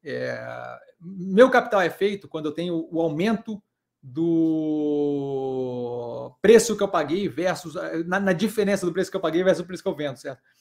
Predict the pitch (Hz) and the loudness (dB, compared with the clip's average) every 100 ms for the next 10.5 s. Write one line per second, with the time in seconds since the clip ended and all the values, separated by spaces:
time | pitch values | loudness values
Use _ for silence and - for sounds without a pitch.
0 | _ _ - 151 196 196 190 196 214 214 | _ _ -6 0 2 4 6 8 8 4
1 | 185 160 165 151 143 165 214 - 143 143 | -4 0 0 0 0 0 0 -2 -6 -6
2 | 208 180 - _ - 190 208 208 170 131 | -4 -6 -10 _ -6 0 2 4 4 2
3 | 156 269 359 349 359 285 277 247 - 190 | -4 -2 0 0 0 0 0 0 -2 -6
4 | - _ _ - 165 170 185 180 196 190 | -6 _ _ -2 2 2 0 -2 -2 0
5 | 208 190 135 165 160 180 185 185 151 160 | 0 -2 -4 -4 -4 -2 0 0 0 -2
6 | 190 196 143 120 123 131 127 147 117 117 | -2 -2 -6 -8 -12 -14 -12 -12 -12 -2
7 | 160 175 226 139 135 165 170 127 185 196 | 2 4 2 0 -2 0 0 0 0 -2
8 | - 160 160 147 165 214 226 - _ _ | -6 -2 -2 0 -2 -2 -4 -10 _ _
9 | - 202 240 202 202 180 180 190 185 190 | -2 0 2 2 0 0 4 4 4 -2
10 | - 220 214 220 123 | -2 -4 -4 -6 -6